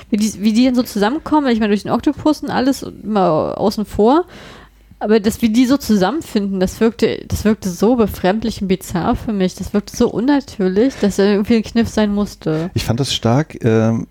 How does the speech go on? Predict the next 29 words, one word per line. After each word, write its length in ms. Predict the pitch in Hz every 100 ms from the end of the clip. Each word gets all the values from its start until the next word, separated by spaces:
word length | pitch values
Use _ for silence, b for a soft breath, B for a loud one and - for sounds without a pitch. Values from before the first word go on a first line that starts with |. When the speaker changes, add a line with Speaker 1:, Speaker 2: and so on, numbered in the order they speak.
| -
Speaker 2:
oder 140 | 104
ich 100 | 98
bin 260 | 117 110 117
sehr 380 | 107 123 123 123
stark 320 | - 110 -
der 100 | 117
Überzeugung, 600 | 107 - 113 123 131 113
wir 80 | 101
haben, 100 | 117
glaub 120 | 107
ich, 100 | 110
einmal 180 | 110 110
den 260 | 107 107
Establishing-Shot 680 | 104 - 123 120 123 - 120
von 140 | - 107
draußen 320 | 107 151 160
vor 180 | - 127
dem 140 | 127
Restaurant 520 | 151 - 143 147 170
und 200 | - 113 -
dann 180 | 120 117
wird 160 | 110
sie 300 | - 113 139
eingeblendet 580 | - 139 156 143 143 156
und 60 | 92
das 160 | 110
ist 100 | 127
so 80 | 123
diese 420 | 113 117 113 110